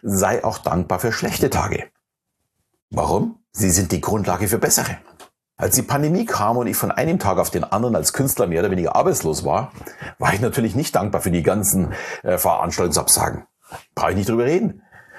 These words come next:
Aber ich bin sehr dankbar dafür, dass es meinen Horizont erweitert hat, ich ein neues Leben leben durfte, ich mich also als Mensch weiterentwickelt habe in der Zeit. Ja, und Tipp drei, sei dankbar für deine Fehler.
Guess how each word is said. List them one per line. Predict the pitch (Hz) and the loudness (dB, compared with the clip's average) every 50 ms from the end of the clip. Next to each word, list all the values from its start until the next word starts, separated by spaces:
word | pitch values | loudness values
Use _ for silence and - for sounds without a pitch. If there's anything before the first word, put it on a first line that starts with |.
| - _ - | -16 _ 0
Aber | - 98 113 | 2 2 2
ich | 117 113 - | 2 0 -2
bin | - 113 110 | -2 0 2
sehr | 90 101 92 | 2 2 2
dankbar | 82 87 85 101 98 113 110 | 2 0 -2 0 0 0 0
dafür, | 113 - - 127 151 185 - - _ _ _ _ - - - - - | 0 0 0 -2 -2 -2 -4 -10 _ _ _ _ -20 -20 -14 -6 -2
dass | 95 95 - | 0 2 2
es | 101 - 92 | 2 2 2
meinen | 92 90 90 78 73 | 2 2 0 0 0
Horizont | 71 - 76 76 73 - - 90 85 80 78 | 0 0 0 0 0 0 0 0 0 0 0
erweitert | 80 76 78 82 82 - 98 101 | 0 0 0 0 0 0 0 0
hat, | 117 127 - - | -2 -2 -4 -4
ich | - 107 90 87 | -4 -2 0 2
ein | 101 101 101 | 2 2 2
neues | 101 110 117 127 131 131 - - - - - | 2 2 2 2 2 2 0 -2 -2 -4 -4
Leben | 87 87 95 101 113 117 131 127 - - _ - | -2 0 0 0 0 0 -2 -4 -6 -8 _ -4
leben | 85 80 82 87 92 92 110 104 | -2 0 2 2 2 2 0 0
durfte, | 117 120 131 - - 156 160 - - - - - _ _ _ _ _ _ _ _ _ _ | 2 0 0 0 -2 -2 -2 -2 -4 -10 -20 -20 _ _ _ _ _ _ _ _ _ _
ich | - 113 98 82 | -4 -4 -2 0
mich | 101 113 101 120 | 0 0 2 0
also | 101 98 123 117 | 2 2 2 2
als | 78 120 117 - - | 2 2 0 0 0
Mensch | 117 117 131 190 233 - - - | 2 2 2 2 0 0 0 2
weiterentwickelt | 80 73 73 - 78 73 - - - - - | 2 2 2 0 -2 -2 -2 -2 -2 0 0
habe | - - - | 0 0 2
in | - | 0
der | 76 - | 2 2
Zeit. | - - - - - - - _ _ _ _ _ _ _ _ _ _ _ _ _ _ _ _ _ _ _ _ _ _ _ _ _ _ _ - | 2 0 0 -4 -6 -10 -14 _ _ _ _ _ _ _ _ _ _ _ _ _ _ _ _ _ _ _ _ _ _ _ _ _ _ _ -4
Ja, | - 101 110 | -2 0 0
und | 110 - | 2 2
Tipp | - 147 - - | 0 0 0 -2
drei, | - 80 85 107 139 151 180 - _ _ _ _ - _ _ _ _ _ _ _ _ - | 0 2 2 2 2 2 -2 -6 _ _ _ _ -20 _ _ _ _ _ _ _ _ -6
sei | - 92 95 87 | -2 0 0 2
dankbar | 85 - 85 95 - 101 - | 2 0 0 0 0 -2 0
für | - 117 | 0 -2
deine | 87 - - - 180 - - | 0 0 0 0 0 -2 -2
Fehler. | - - - - - - - - | -2 -2 -2 -2 -4 -6 -6 -10